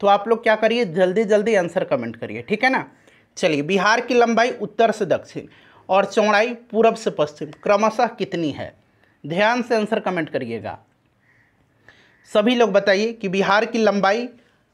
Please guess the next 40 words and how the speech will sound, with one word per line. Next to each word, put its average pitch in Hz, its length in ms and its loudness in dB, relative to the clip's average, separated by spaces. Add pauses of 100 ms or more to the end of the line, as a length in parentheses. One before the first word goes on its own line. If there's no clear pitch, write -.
(120)
उत्तर 233 320 2
से 240 160 0
दक्षिण 247 400 -2 (180)
और 190 160 2
चौड़ाई 202 440 0 (420)
पूरब 240 220 4
से 220 160 -4
पश्चिम, 202 440 -4
पूर्व 208 300 0
से 196 160 -6
पश्चिम 190 380 -4 (340)
क्रमशः 208 560 0 (100)
कितनी 180 380 -4
है? - 180 -8 (420)
तो 185 80 -6
यहाँ 214 220 0
पर 233 140 -2
ध्यान 170 240 0
दीजिएगा, 127 360 -2
बिहार 208 360 0
की 254 120 -4
लंबाई 226 400 2
उत्तर 202 380 0
से 214 160 0
दक्षिण 202 320 -2
आपको 190 220 -2
याद 180 240 2
रखना 202 240 0
है 226 180 -2 (300)
कितना 220 300 0
है। 233 140 -2
तो 214 160 -8
उत्तर 226 340 0
से 226 160 -4
दक्षिण 208 420 -4
बिहार 180 260 -2
की 185 140 -4
लंबाई 196 280 2 (480)
तीन 233 240 0
सौ 233 220 2